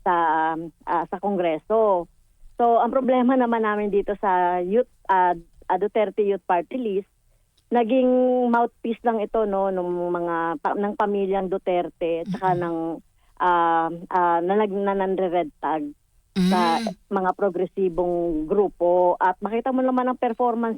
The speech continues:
Speaker 1: niyan for the last two Congress. Ano ba yung ginawa ng, ah, Duterte Youth Party List? So, the records would show, no, kung ano ba yung naging records niya para irepresenta niya yung mga youth, no, yung mga kabataan. So,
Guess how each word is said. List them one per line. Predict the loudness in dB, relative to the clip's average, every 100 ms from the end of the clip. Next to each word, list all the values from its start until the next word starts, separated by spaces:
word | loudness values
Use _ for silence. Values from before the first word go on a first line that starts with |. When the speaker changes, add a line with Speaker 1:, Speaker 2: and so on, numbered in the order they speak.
| -4
Speaker 1:
niyan | -4
for | -2 -2
the | 0 0
last | -2 -2
two | 0 0
Congress. | 0 -2 -2 -2 -4 -6 _ _ -8
Ano | -2 0 2
ba |
yung | 2 0 0
ginawa | -2 0 0 0 -2
ng, | -4 -4 -4 -6 -10 _ _ _
ah, | 0 2 0
Duterte | -2 -2 0 0 -2 -2
Youth | -2 -2
Party | -2 -2 -4
List? | -4 0 0 0
So, | 0 2 0 0
the | 2 4 2
records | 0 0 0 0 0
would | -4 -4
show, | 0 2 4 2
no, | 0 0
kung | -2
ano | -2 0
ba |
yung | 0 0 0 -4
naging | -4 -4 -4 -6 _ -20 _ -4
records | -2 0 0 -2 -4
niya | -4 -2
para | -2 -2
irepresenta | -2 -2 -4 -6 -4 -4 -4
niya | -4 -2 -2 -2
yung | -2 -2 -4
mga | -4 -4 -2
youth, | -2 -2 -6 -20 -6
no, | -2 0
yung | 0 -2 -2
mga | -6 -4
kabataan. | -4 -6 -6 -6 -2 -2 -2 -4 -6
So, | -4 -2 -2